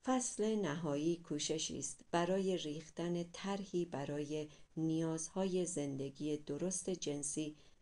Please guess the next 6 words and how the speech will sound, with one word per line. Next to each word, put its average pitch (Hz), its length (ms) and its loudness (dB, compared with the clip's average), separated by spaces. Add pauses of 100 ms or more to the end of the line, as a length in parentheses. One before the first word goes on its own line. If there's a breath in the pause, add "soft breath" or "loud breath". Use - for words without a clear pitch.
(120)
در 147 200 2 (100)
جامعه‌ای 165 760 2 (300 soft breath)
به 143 220 4
راستی 139 540 -2
مردمی 131 580 -2
است. - 360 -8